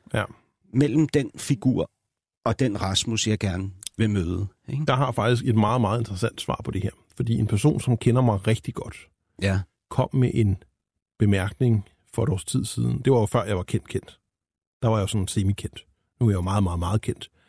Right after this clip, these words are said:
Speaker 1: Øh, mere kendt end, øh, Michael Bertelsen. Der er næsten ingen, der ved, hvem han er. Jeg er både kendt og anerkendt.
Speaker 2: Men er det Rasmus eller Rasmus Paludan,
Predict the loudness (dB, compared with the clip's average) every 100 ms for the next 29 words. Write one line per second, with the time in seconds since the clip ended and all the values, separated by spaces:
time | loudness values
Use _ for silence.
0 | _ _ _ _ 0 2 4 2 4 4
1 | 4 4 0 0 0 2 4 2 0 -2
2 | -2 -2 -4 -6 -2 2 2 4 4 4
3 | 0 -2 2 2 2 -2 -2 -2 0 -2
4 | 0 0 0 0 0 0 -2 -6 -18 -6
5 | -2 -2 -2 -4 -2 -2 -4 -10 _ _
6 | _ _ _ _ _ _ -4 -2 0 0
7 | -2 -4 -2 -2 -2 -4 -16 _ -6 -4
8 | -4 -6 -10 -10 -4 0 2 0 -2 -6